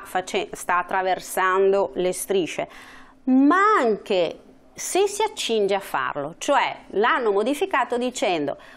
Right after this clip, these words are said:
o anche se il pedone si trova in prossimità di esse.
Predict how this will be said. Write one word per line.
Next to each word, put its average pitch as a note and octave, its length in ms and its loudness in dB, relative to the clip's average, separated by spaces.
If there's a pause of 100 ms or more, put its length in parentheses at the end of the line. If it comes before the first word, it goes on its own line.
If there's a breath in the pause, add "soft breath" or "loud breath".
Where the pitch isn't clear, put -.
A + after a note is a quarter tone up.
(220 loud breath)
o A3 140 2
anche G3 580 0
se A#3 540 0
il E3+ 160 -6
pedone C4 460 2
si G4+ 160 -2
trova G3 220 0
in C#4 100 0
prossimità C4 760 -2
di D#3 240 -4
esse. - 480 -6